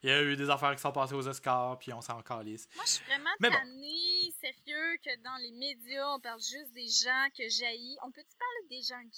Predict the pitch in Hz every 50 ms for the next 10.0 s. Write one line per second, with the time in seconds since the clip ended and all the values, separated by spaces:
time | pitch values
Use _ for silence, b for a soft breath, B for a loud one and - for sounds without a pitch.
0 | - - - 214 220 233 233 233 220 214 220 214 - _ - 214 214 214 220 220
1 | - - 208 196 185 185 170 - - - - 202 190 - - 220 - _ _ 196
2 | 165 - _ - 294 311 - _ - 170 - _ _ _ _ b b b b b
3 | b b _ 285 320 311 392 494 - - 330 294 277 269 285 247 240 247 262 -
4 | _ - 359 392 - - - _ - 285 254 269 262 233 220 247 240 247 247 269
5 | 262 254 214 208 _ - 233 220 220 233 247 - - 240 247 240 233 233 226 233
6 | - _ b b b b b - - - 494 440 - - 226 - - 311 302 _
7 | - 240 226 214 208 208 220 226 - 240 214 - - _ _ _ 208 196 190 196
8 | 233 294 349 _ - - - - - - 208 208 214 214 202 196 185 190 185 190
9 | - 196 202 208 - 185 190 196 190 190 240 320 B B B B B - 330 440